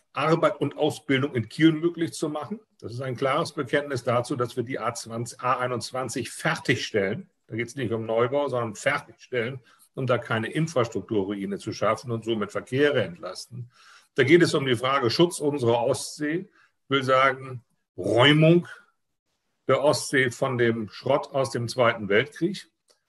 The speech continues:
Das habe ich schon seit meiner Zeit im Deutschen Bundestag gefordert,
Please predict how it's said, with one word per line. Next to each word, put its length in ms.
Das 120
habe 160
ich 60
schon 160
seit 240
meiner 300
Zeit 300
im 100
Deutschen 300
Bundestag 520
gefordert, 640